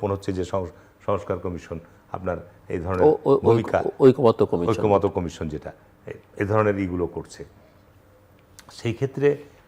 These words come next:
Speaker 1: বিএনপির জায়গা থেকে আমাদের, আহ, প্রতিনিধি, আমাদের জনাব সালাউদ্দিন আহমেদ, আমাদের স্থায়ী কমিটির সদস্য, উনি ব্রিফিং করে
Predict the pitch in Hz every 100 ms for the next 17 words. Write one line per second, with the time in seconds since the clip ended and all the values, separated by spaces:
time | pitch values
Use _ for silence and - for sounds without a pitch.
0 | - 110 123 135 117 113 113 113 123 117
1 | 113 107 107 101 - - - 90 90 90
2 | 87 - 87 98 95 92 90 87 87 85
3 | 85 87 85 82 90 85 87 87 80 78
4 | 80 - - - 87 82 - 87 87 82
5 | 82 78 - 165 160 - - - 104 98
6 | 95 131 123 95